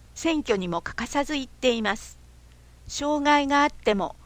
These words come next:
当たり前のことを諦めることなく生きていける社会であってほしいと思います。障害者だって好きなこと、やりたいことはいろいろ。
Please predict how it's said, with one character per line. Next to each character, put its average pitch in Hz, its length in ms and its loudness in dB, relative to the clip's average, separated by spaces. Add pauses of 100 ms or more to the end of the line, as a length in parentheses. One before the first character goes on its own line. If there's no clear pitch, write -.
(300)
当 202 120 0
た 254 180 2
り 294 140 -2
前 294 240 2
の 294 120 0
こ 302 160 -6
と 294 280 4
を - 80 4
諦 294 460 0
め 349 120 0
る 294 100 -4
こ 202 120 -4
と 208 140 -4
な 247 120 0
く 220 220 -8
生 247 100 -6
き - 120 -14
て 196 160 2
い 170 80 -4
け 214 180 -2
る 247 100 -4
社 320 180 -4
会 262 260 0
で 175 120 4
あ 196 60 8
っ 240 60 -2
て - 180 -6
ほ 196 160 -4
し 277 280 -6
い 247 40 -8
と 160 180 -4
思 170 320 -4
い 170 80 -8
ま 160 140 -2
す。 - 200 -16 (1080)
障 320 320 -2
害 349 180 4
者 254 200 0
だ 180 100 4
っ 185 40 -2
て - 220 -4
好 - 60 -12 (160)
き 311 160 -6
な 320 120 0
こ - 140 -4
と、 - 220 -6 (160)
や 185 160 0
り 220 120 -6
た 240 160 4
い 240 60 2
こ 262 140 -2
と 302 120 -2
は 269 140 6
い 208 120 -4
ろ 185 160 0
い 202 100 -4
ろ。 220 160 0